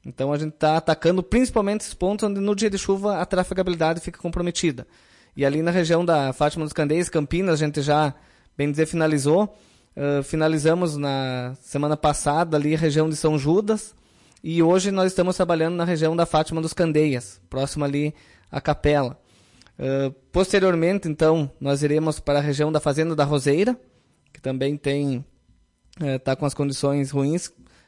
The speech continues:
Eh, falando em cascalhamento, né, Rudi? Eh, fazendo a Roseira, depois a região do Turvo, também tem alguns locais que precisam de,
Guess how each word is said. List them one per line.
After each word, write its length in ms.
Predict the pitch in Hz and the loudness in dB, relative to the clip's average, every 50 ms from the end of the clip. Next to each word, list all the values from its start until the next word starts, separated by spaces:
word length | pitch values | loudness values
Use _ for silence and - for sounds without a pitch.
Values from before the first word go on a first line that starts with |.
| _ _ - | _ _ -8
Eh, 140 | 143 139 135 | -6 -6 -2
falando 320 | - 151 147 151 156 170 | 0 2 2 2 2 0
em 40 | 160 | 0
cascalhamento, 720 | 170 160 - - 156 151 143 139 139 147 175 208 - 160 | -2 -2 0 0 0 2 2 2 2 0 0 0 -2 -2
né, 280 | 143 139 143 147 156 | -2 0 0 0 0
Rudi? 300 | 147 143 139 127 127 123 - _ _ _ _ _ _ _ _ - | 0 0 -2 -4 -6 -10 -12 _ _ _ _ _ _ _ _ -8
Eh, 100 | 139 135 | -8 -4
fazendo 320 | - - 143 147 151 156 160 | -2 -2 0 0 2 2 2
a 40 | 156 | 2
Roseira, 600 | 160 180 170 151 160 160 175 190 214 240 262 - - - - - - _ _ - | 4 2 2 2 2 2 4 4 2 2 0 -2 -6 -18 -20 -20 -20 _ _ -2
depois 380 | 151 160 - - 170 175 175 | -2 0 2 2 4 4 4
a 60 | 180 | 4
região 380 | 165 180 175 156 160 180 180 190 | 2 2 2 2 2 2 0 0
do 100 | 190 208 | -2 -4
Turvo, 560 | - - 175 180 208 240 247 247 247 240 214 - _ _ | -2 2 2 4 4 2 2 0 -2 -4 -6 -8 _ _
também 300 | - 135 135 139 143 147 | -6 -4 -4 -2 -2 -2
tem 180 | - 151 147 151 | -2 -2 0 -2
alguns 360 | 147 143 143 143 147 151 147 | -2 -2 -2 -2 -2 -2 -2
locais 600 | 151 143 139 - 143 139 143 151 151 - - - | -2 -4 -4 -2 -2 -2 0 -2 -2 -4 -10 -14
que 160 | - - 139 | -14 -14 -10
precisam 600 | - 143 139 135 - - 151 160 160 165 143 135 | -6 -4 -4 -4 -4 -2 -2 -2 0 -2 -2 -2
de, 420 | 131 131 131 131 127 127 123 120 | -2 -2 -2 -2 -4 -4 -6 -6